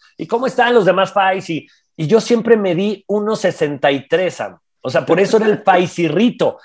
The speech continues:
era el más chiquito. Y siendo tan pequeño y siendo el nuevo, eh, eres el blanco perfecto para que alguien que había sido buleado toda la secundaria agarrara un nuevo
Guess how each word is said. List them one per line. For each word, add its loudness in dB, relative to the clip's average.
era 2
el 2
más -4
chiquito. -6
Y -6
siendo -2
tan -2
pequeño -4
y -4
siendo 0
el -2
nuevo, -2
eh, -14
eres 0
el -2
blanco -2
perfecto -2
para -2
que -6
alguien 0
que -4
había 2
sido -4
buleado 0
toda 0
la -4
secundaria -2
agarrara 2
un -8
nuevo 0